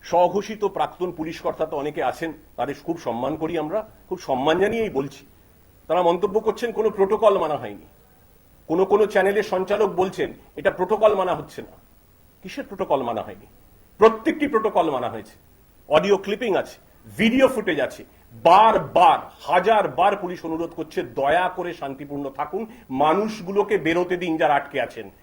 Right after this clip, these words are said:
কেউ অসুস্থ, কারুর বাড়িতে বয়স্ক মা বাবা আছেন, তাদের বেরোতে দেব না, হিংসা চালাবো, গেট ভাঙা, আমরা তবু কিছু বলিনি।"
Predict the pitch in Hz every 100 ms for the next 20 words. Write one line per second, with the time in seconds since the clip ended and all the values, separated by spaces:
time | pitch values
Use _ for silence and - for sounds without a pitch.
0 | _ - 170 156 165 240 220 - 147 120
1 | 139 135 127 131 190 226 180 170 185 -
2 | 175 151 143 131 - 107 - _ _ _
3 | _ 143 165 226 160 160 185 165 156 156
4 | 117 - - _ _ _ 151 180 196 240
5 | 220 156 135 120 - - 131 233 - 214
6 | 226 226 - - _ _ _ _ _ _
7 | _ _ 165 185 214 240 277 240 185 120
8 | 95